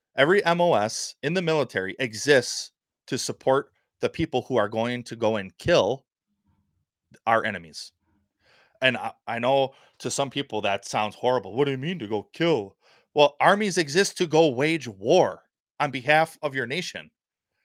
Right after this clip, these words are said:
So it does, it literally could matter. It matters the least in a military what color your skin is.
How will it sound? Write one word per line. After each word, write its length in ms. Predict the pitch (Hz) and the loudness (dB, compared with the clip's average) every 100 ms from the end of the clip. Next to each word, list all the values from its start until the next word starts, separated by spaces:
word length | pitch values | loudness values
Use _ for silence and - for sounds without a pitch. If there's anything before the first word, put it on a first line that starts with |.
| _ _ - | _ _ -2
So 260 | 185 175 | 2 4
it 160 | 170 - | 4 4
does, 240 | 202 208 | 2 4
it 220 | 180 180 | 0 -2
literally 580 | 151 151 254 254 175 131 | 2 2 4 2 -2 -4
could 260 | - 185 143 | -2 -4 -2
matter. 500 | 160 175 165 151 - _ _ _ - | -2 0 2 0 -4 _ _ _ -4
It 180 | 180 156 | -4 0
matters 380 | 180 220 175 | 0 0 -2
the 140 | 156 135 | -2 -2
least 380 | 190 156 - - | -2 -6 -10 -10
in 120 | 143 | -8
a 40 | 113 | -6
military 520 | 117 104 95 85 80 | -6 -8 -10 -12 -6
what 200 | 131 131 | -4 -4
color 260 | - 151 131 | 0 0 2
your 160 | 113 110 | -2 -6
skin 280 | - 135 | -6 -8
is. 360 | 90 78 - | -8 -14 -20